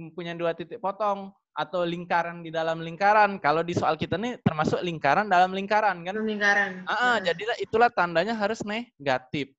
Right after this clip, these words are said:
Speaker 1: Tapi kalau lingkaran bersinggungan, nah contohnya kayak yang gambar ini, memang dia ndak mengikuti si B, dia V R C kuadrat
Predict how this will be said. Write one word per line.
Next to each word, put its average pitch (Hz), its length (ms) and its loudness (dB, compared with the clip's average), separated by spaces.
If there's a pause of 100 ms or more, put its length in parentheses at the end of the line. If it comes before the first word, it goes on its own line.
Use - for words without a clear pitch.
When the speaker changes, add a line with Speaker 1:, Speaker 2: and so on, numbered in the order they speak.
(240)
Speaker 1:
Tapi 220 240 2
kalau 240 240 6
lingkaran 220 560 2
bersinggungan, 196 880 -2
nah 127 160 -8
contohnya 156 400 -4
kayak 170 320 0
yang 175 160 -4
gambar 170 400 2
ini, 220 240 -14
memang 214 320 -2 (320)
dia 185 240 2
ndak 185 240 0
mengikuti 185 640 -6
si 202 240 0
B, 202 320 2 (160)
dia 208 240 -6 (560)
V - 80 -4
R - 320 -14
C 160 160 -10
kuadrat 151 400 -4